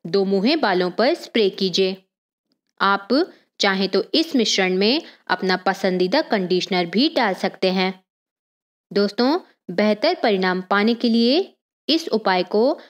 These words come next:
हफ्ते में तीन बार दोहराइए। इससे आपके जो दो मुंहे बाल हैं, वो समस्या से आपको बहुत जल्दी छुटकारा मिल जाएगा।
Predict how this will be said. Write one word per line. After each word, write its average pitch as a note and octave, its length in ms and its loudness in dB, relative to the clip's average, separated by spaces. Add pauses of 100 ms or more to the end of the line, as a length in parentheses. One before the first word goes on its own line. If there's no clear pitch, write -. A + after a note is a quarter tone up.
(200)
हफ्ते F#3+ 260 -2
में F#3+ 160 0
तीन C#4 360 2
बार G3 400 2
दोहराइए। F#3+ 600 2 (640)
इससे A#3 240 -2
आपके A3+ 540 0 (320)
जो F#3 140 -2
दो F#3+ 220 0
मुंहे G3 320 2
बाल A#3 300 2
हैं, A#3+ 400 0 (260)
वो C4 180 2
समस्या F#3+ 480 0
से F3+ 160 -2
आपको G#3 540 0 (260)
बहुत A3+ 280 2
जल्दी G3 460 0
छुटकारा F#3+ 500 0
मिल F#3 160 0
जाएगा। F3+ 460 0